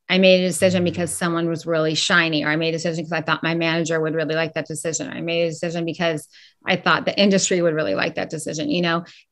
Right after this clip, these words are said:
Speaker 1: And it's so important to what you're saying. You know,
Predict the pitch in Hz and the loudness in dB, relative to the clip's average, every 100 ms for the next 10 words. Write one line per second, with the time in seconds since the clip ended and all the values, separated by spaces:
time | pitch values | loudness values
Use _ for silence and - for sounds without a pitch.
0 | - 202 190 185 180 - - 196 196 185 | 0 2 4 2 -2 -2 4 6 6 2
1 | 190 - 165 - 180 - - - - _ | 0 -2 -4 -4 -6 -6 -8 -8 -12 _
2 | _ - 190 180 165 165 | _ 0 4 4 4 0